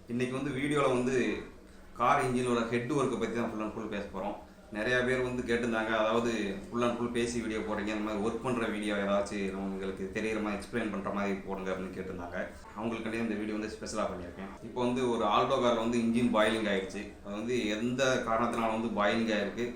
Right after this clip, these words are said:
அதுல என்னென்ன பிரச்சனைகள்லாம் பாயிலிங் ஆனா வரும் அப்படின்றத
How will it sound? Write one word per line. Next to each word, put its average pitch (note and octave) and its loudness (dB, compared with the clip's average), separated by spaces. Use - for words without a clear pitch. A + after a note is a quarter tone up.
அதுல G#2+ -2
என்னென்ன B2 0
பிரச்சனைகள்லாம் A2+ 0
பாயிலிங் A2 2
ஆனா G#2+ 0
வரும் A2 0
அப்படின்றத G#2 -4